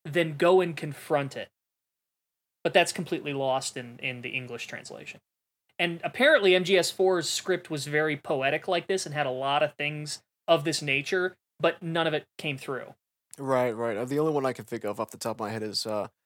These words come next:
Speaker 2: the Fox Die thing that they play with, uh, in Act four with
Speaker 1: Oh, Fox
Speaker 2: Ocelot.
Speaker 1: Die, Janai, yeah.
Speaker 2: Yeah, right, right,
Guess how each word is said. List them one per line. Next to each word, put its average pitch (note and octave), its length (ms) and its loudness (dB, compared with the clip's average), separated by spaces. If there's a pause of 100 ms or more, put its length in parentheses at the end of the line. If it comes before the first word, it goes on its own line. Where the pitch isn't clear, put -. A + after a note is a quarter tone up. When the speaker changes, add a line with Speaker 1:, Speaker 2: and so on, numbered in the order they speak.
(260)
Speaker 2:
the A#2+ 100 -4
Fox B2+ 320 2
Die A#2 240 0
thing A#2 240 -6
that A2 120 -8
they A2 100 -4
play A#2+ 320 -2
with, A2+ 460 -6 (300)
uh, G#2+ 320 -2
in G#2 60 -8
Act - 560 -4
four A#2+ 420 -2
with G#2+ 80 -2
Speaker 1:
Oh, G3+ 200 10
Fox A3 340 6
Speaker 2:
Ocelot. A3 120 2
Speaker 1:
Die, F#3+ 240 10
Janai, A3 680 6
yeah. C#3+ 400 4
Speaker 2:
Yeah, G#2 200 -4
right, G2 300 -4
right, G2 160 -8